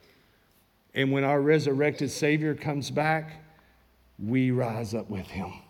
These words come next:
And death has no more hold of us. In fact, the Bible says this in the book of Revelation,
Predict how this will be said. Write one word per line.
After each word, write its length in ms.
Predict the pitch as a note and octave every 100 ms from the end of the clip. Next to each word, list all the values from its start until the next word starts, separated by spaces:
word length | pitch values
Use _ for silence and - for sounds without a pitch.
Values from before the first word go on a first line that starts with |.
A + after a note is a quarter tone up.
| - _ _ _ _ _ _ _ _ _ _ _ _ _ _ _ _ _ _ _ _ _ -
And 200 | C3+ A2+
death 400 | C#3+ D3 E3 D#3 - -
has 360 | - C#3 C#3+ A#2+
no 200 | C#3+ C3+
more 180 | C3+ B2+
hold 300 | C3 C#3+ C3
of 100 | A#2
us. 160 | A2
In 80 | C3
fact, 320 | B2+ D3+ C3+
the 80 | C3+
Bible 340 | C3+ C#3 C#3
says 260 | C3 D#3 C#3
this 180 | C#3+ C3
in 60 |
the 60 | C#3
book 200 | C3+ C3
of 60 | C3+
Revelation, 680 | C#3 B2 C3 C#3+ - B2